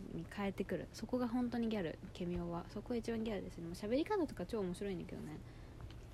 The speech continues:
なんかほんとメンタリティが一番ギャル。あとはね、ギャルじゃないけどね、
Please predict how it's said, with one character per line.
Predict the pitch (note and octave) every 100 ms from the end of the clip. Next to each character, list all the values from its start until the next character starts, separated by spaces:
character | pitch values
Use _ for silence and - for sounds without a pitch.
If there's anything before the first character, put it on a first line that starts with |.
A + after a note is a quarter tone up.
| -
な | G3
ん |
か | F#3 F#3
ほ |
ん | G3
と |
メ | F3+ A#3
ン | E4+
タ | A4
リ | G#4+ G4
テ | G4
ィ | F4+
が |
一 | F4 -
番 | D4+ C#4+
ギ | C4
ャ |
ル。 | G3 - - - - - - - - - - A#3+
あ | C4+
と | C4+
は | G3
ね、 | F#3+ G3 F#3+
ギ | A3
ャ | D#4
ル | D#4+
じ | A#3+
ゃ |
な | G#3 G#3
い | G3
け | F#3
ど | F#3+
ね、 | F#3 F3+ F3+